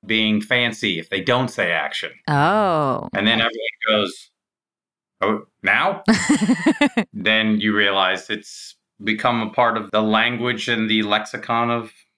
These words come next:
Speaker 1: making stuff. You kinda have to say it. I remember a friend of mine, I think they would just go, "Shoot it."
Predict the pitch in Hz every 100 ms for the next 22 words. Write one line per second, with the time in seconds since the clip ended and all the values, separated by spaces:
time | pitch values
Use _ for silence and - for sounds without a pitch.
0 | _ _ 92 101 117 87 - 90 71 -
1 | - 110 98 101 104 - 110 87 - 107
2 | 123 123 123 120 117 - _ _ _ _
3 | - 135 117 104 98 95 - _ _ _
4 | 98 - 156 160 131 113 113 - 120 107
5 | 98 - - - - 175 160 113 -